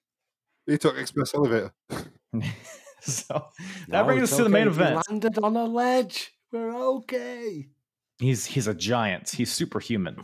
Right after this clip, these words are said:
Speaker 2: So I think
Speaker 1: Yeah,
Speaker 2: he
Speaker 1: he just
Speaker 3: Smashed
Speaker 1: stepped
Speaker 3: through
Speaker 1: up.
Speaker 3: it.
Speaker 2: he landed on his feet, cracked the sidewalk below, beneath
Speaker 1: It,
Speaker 2: him,
Speaker 1: it
Speaker 2: and just
Speaker 1: might have
Speaker 2: walked
Speaker 1: been,
Speaker 2: in.
Speaker 1: like, thirty feet for everyone else. It was only, like, five feet for him.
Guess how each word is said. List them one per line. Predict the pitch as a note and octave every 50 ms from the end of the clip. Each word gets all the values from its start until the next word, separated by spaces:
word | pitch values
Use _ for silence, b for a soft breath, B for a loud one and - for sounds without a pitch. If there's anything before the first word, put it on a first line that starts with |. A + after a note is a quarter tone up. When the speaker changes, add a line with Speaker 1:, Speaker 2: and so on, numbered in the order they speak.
| - -
Speaker 2:
So | - - E2 E2+
I | -
think | - - - D3
Speaker 1:
Yeah, | A#2
Speaker 2:
he | -
Speaker 1:
he | D#3 D#3+
just | E3+ - -
Speaker 3:
Smashed | - E3+ E3+ C#3+ -
Speaker 1:
stepped | D#3+ D#3+
Speaker 3:
through | F#3+ G#3+ A3+ A3
Speaker 1:
up. | -
Speaker 3:
it. | - _ _ - _ _ _ _ _ _ _ _ _ _
Speaker 2:
he | - B2+ B2+
landed | B2 B2 C3+ D3+ D#3+ D#3+ C#3 D3 C#3+
on | D3 C#3+
his | A#2+ A2+ - -
feet, | - - D3+ C#3 C3+ C3 - _
cracked | - - D3 C#3 B2+ -
the | - B2+
sidewalk | - - C#3 A#2+ A#2+ A#2+ B2 A#2+ A#2+ - -
below, | A2+ G#2+ G#2+ A2+ A2 A2 A2 - _ _
beneath | G#2+ G#2+ G#2+ G#2+ G2+ -
Speaker 1:
It, | G2+
Speaker 2:
him, | G2 F#3+
Speaker 1:
it | F#3 -
Speaker 2:
and | F#3
just | E3 E3+
Speaker 1:
might | F3
have | D#3+ F3+
Speaker 2:
walked | F3 D#3+
Speaker 1:
been, | D3
Speaker 2:
in. | D3
Speaker 1:
like, | C#3+ C3+ A#2+ - - _ _ _ _ _ _ _ _ _ _ _ _ _ _
thirty | - C#3 C#3 A#2+ A#2+
feet | - C#3+ C#3+ C3
for | - - C3
everyone | A#2+ A#2 A#2+ A2
else. | A2+ A#2+ B2+ B2+ -
It | G#2+
was | A2+ A#2+
only, | C3 B2 A2
like, | G2+ F#2 - _
five | G2+ G2+ F#2+ -
feet | - G2+ G2 -
for | _ F#2+
him. | G#2